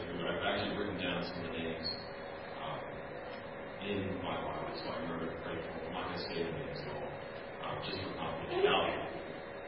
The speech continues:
But in twenty twenty, we had, um, they were, they were six months, six months old twins. Uh, they came to live with us for three days. Um, and after that, in twenty twenty, we had,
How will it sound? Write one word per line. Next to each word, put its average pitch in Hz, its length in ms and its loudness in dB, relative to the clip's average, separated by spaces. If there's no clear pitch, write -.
But 107 160 2
in - 60 -
twenty 120 260 10
twenty, 117 320 8
we 104 160 4
had, 98 320 6
um, - 400 0
they 85 160 -2
were, 76 240 -2
they - 80 -2
were - 240 -4
six - 320 -6
months, - 240 -4
six - 160 -2
months 101 240 4
old 92 240 4
twins. - 340 -2
Uh, 82 160 -2
they 85 100 0
came 90 320 4
to - 220 -2
live 87 140 -2
with - 140 -2
us - 40 0
for - 100 -2
three - 160 -4
days. - 260 -2
Um, - 160 -2
and 95 100 2
after 104 280 8
that, 104 160 8
in 101 40 2
twenty 95 220 2
twenty, 95 260 2
we - 80 -2
had, - 400 2